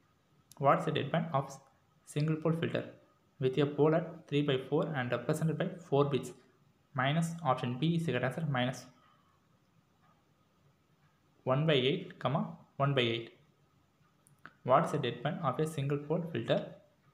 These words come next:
with a pole at one by two and represented by four bits? Option D, minus one by sixteen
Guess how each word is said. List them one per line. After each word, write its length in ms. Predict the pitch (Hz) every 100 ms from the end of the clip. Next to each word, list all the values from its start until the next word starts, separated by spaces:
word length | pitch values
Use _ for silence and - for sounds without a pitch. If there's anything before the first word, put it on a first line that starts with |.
| -
with 160 | 139
a 80 | 151
pole 260 | 143 139 151
at 320 | 170 - - -
one 180 | 127
by 100 | 147
two 280 | 135 175 -
and 300 | 127 147 143
represented 420 | 135 135 160 147 135
by 160 | 170 - - _ _ _ _ _
four 160 | 139 139
bits? 300 | 120 - - - _
Option 280 | 123 - 120
D, 160 | 151 165 - -
minus 320 | 117 135 143
one 140 | 131 131
by 100 | 147
sixteen 600 | - 123 - 170 -